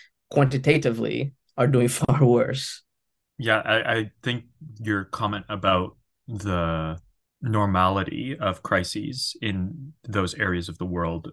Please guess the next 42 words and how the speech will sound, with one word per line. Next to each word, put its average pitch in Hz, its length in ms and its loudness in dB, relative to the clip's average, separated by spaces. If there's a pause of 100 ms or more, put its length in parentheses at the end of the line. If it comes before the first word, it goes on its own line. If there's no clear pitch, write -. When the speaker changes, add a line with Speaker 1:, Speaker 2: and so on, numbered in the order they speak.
Speaker 2:
really 131 180 4
strikes - 380 0
true. - 400 -4 (440)
You 90 100 -4
know, 80 100 -6
humans 110 280 0
are 95 100 2
a 92 40 -2
creature - 320 -2
of 87 80 -2
habit, 90 500 -2
for 101 140 0
better 92 260 4
or 87 40 2
for 90 160 -4
worse. 87 560 -2
And 92 440 0 (680)
it 131 180 6
has 156 160 6
become 165 320 6
a 143 60 6
habit 101 300 2
for 101 180 4
us 92 200 0
to 87 480 -2 (180)
think 104 200 -2
about, 90 360 2 (760)
you 104 120 -4
know, 82 120 -4
Sub-Saharan 92 540 -2
Africa 110 640 -4
or 107 160 -2
the 92 80 -2
Middle 90 240 0
East - 380 -2
as 87 260 -2
a 92 100 -6
place - 280 -2
in 87 80 -2
turmoil. - 600 -4 (280)
So, 85 720 2
uh, 85 360 -2